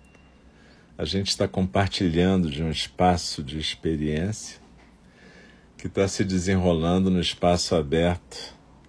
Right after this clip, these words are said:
no espaço aberto que é propiciado por cada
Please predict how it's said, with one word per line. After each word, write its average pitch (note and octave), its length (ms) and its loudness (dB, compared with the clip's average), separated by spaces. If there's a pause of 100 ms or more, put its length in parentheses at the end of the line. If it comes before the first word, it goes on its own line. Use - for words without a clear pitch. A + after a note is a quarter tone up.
(960)
no D#2+ 80 -8
espaço E2+ 640 -2
aberto E2+ 1300 -2 (560)
que - 140 -4
é D#2+ 80 0
propiciado E2 1000 -4 (1300)
por - 260 -10
cada F#2 600 0